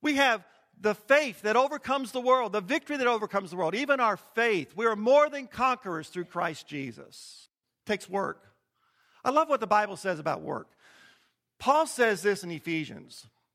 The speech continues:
that we were created in Christ Jesus to do what? To do good works, which God prepared in advance us to do.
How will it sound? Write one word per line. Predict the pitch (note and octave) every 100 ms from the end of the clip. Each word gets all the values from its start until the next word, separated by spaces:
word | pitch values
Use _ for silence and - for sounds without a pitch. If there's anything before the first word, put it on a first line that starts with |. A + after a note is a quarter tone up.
| _ _ _ _ _ _ _ _ -
that | G#3+ G#3
we | C4+ D4
were | B3
created | G#3 - A3 G3+ A#3+ C#4 C#4 A3+ -
in | G3
Christ | - - A3+ A3+ -
Jesus | G3 A3 F#3+ D3+ -
to | C#3+
do | E3+ E3
what? | C3+ - _ _ _ _ _ _ -
To | G3+
do | A#3+ D#4 B3+
good | C#4 C#4+ C4
works, | C4+ B3 - _ - - _
which | B3 A#3+ -
God | A#3 C4+ D4
prepared | - B3 - C4 G3+ E3+ F#3+ F3 - _ _ _ _ _ _ _ _
in | G3 D4+
advance | A#3 A3 F#3 F3 - - - _ _ -
us | A#3+ C#4 - - -
to | - C4 A#3+ A#3+ G#3 _ D#3+
do. | G3 E3 B2